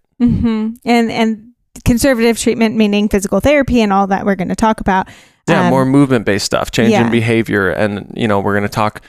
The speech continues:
Speaker 2: about some real, you know, specific categories of what we feel people can do, um, to start addressing this, 'cause that's one of the challenges in a lot of the research. It'll just say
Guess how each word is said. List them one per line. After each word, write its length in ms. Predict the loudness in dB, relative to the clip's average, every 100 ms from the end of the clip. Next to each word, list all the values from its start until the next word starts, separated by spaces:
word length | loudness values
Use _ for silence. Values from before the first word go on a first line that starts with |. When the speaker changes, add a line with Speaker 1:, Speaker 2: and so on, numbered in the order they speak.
| _ _ _ -4
Speaker 2:
about 360 | 0 0 -2
some 240 | -4 -4 0
real, 400 | 2 4 2 0
you 140 | -2
know, 120 | -2 -2
specific 460 | -2 -4 -4 -6
categories 640 | -4 -4 -4 -2 -2 -2
of 80 | -4
what 100 | -4
we 80 | -6
feel 240 | -4 -4
people 260 | -4 -6 -8
can 200 | -8 -6
do, 380 | 0 2 2 -2 -6 _ _ _
um, 220 | -4 -4
to 80 | -4
start 240 | -2 -2
addressing 400 | 0 -2 -2 -2
this, 160 | -4 -4
'cause 140 | -2
that's 200 | -2 -2
one 100 | -2 -2
of 40 |
the 60 | -2
challenges 520 | -2 -2 -2 -4 -4
in 120 | 0
a 60 | 0
lot 160 | 0
of 60 | 0
the 80 | 0
research. 420 | -2 -2 -2 -2
It'll 160 | -2 -2
just 200 | -2 0
say 340 | 0 2 0